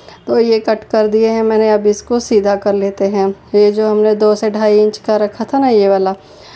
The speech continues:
अ, part, इसमें से हम इसको निकाल के सीधा कर लेंगे। तो इसको ना try ज़रूर करना, ये बहुत ही simple है और आप इसको आसानी से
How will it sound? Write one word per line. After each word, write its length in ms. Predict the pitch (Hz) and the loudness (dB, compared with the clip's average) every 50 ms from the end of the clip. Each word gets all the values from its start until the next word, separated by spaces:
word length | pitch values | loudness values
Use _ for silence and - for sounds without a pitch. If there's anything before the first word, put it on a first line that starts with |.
| - - _ | -20 -16 _
अ, 240 | - 220 208 208 | -4 -2 0 0
part, 400 | 202 202 - 208 202 196 196 - | 0 0 0 0 0 0 -2 -4
इसमें 420 | 233 220 208 - - 220 220 220 208 | -4 -4 -4 -2 -2 0 0 0 0
से 240 | 208 226 220 214 220 | 0 0 0 2 2
हम 180 | 214 208 214 | 2 2 0
इसको 280 | 202 202 - - 226 220 | -2 -2 -4 -2 0 0
निकाल 460 | 220 214 208 214 214 208 196 196 196 196 - | 0 0 -2 -2 -2 -2 0 -2 -2 -2 0
के 120 | 294 302 277 - - - - - - _ _ - | 0 0 -2 -4 -10 -20 -20 -20 -20 _ _ -18
सीधा 360 | - - 240 226 208 208 208 | -8 -2 0 2 2 2 0
कर 200 | 202 - 202 190 | 0 -2 -2 -2
लेंगे। 420 | 196 208 196 214 196 202 202 202 - - - _ _ _ - - _ - - _ _ _ _ _ _ _ _ - - - - - _ _ _ _ _ _ _ _ _ _ _ _ _ _ _ _ - - - - - - - - - | -2 -4 -6 -6 -6 -6 -8 -8 -10 -14 -20 _ _ _ -20 -20 _ -20 -20 _ _ _ _ _ _ _ _ -20 -20 -20 -20 -20 _ _ _ _ _ _ _ _ _ _ _ _ _ _ _ _ -20 -20 -20 -20 -20 -20 -20 -8 -2
तो 100 | 240 233 | 0 2
इसको 320 | 233 220 - - - 240 | 2 0 0 -2 -2 -2
ना 120 | 240 254 247 | 0 0 -2
try 340 | 247 240 220 208 214 220 214 | 0 0 0 2 0 0 -2
ज़रूर 280 | - 233 220 214 214 | -2 -2 -2 -2 -2
करना, 360 | 214 - 214 208 208 214 220 | 0 -2 -2 0 0 0 0
ये 180 | 220 226 233 233 | 0 0 -2 -4
बहुत 420 | 214 220 208 202 220 220 220 - | -4 -2 -2 -2 -2 -2 -4 -2
ही 120 | 233 233 226 | -2 -2 -2
simple 480 | 220 - 208 202 202 202 220 214 220 | -2 -2 -2 -2 -2 0 0 0 0
है 80 | 226 226 | 2 0
और 140 | 220 220 220 | 0 0 0
आप 180 | 214 214 214 - | 0 0 -2 -2
इसको 240 | 220 - - - 233 | -6 -6 -4 -4 -2
आसानी 480 | 226 226 214 214 - 208 208 208 214 208 | -2 -2 -2 0 -2 -2 0 0 -2 -2
से 240 | - 240 220 226 | -2 -2 -4 -4